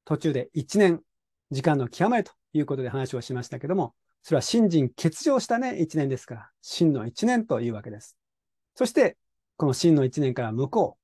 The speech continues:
う、信心欠如した後を、真語というわけですね。このように、親善、真の一年、真語とあるわけです。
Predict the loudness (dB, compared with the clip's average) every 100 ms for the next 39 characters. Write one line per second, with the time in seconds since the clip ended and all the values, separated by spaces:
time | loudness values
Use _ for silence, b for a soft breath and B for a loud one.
0 | _ -2 0 0 -2 -6 -8 -8 -8 -4
1 | -2 0 2 2 0 _ _ _ _ _
2 | -14 0 2 2 0 0 0 -8 _ _
3 | -6 -6 -6 -14 -10 -4 -2 -4 _ _
4 | _ -2 0 2 -2 -10 -20 _ _ _
5 | -2 4 6 6 2 0 -8 -2 2 4
6 | 2 -4 -8 -8 -14 -6 2 4 4 2
7 | 0 -6 -16 -20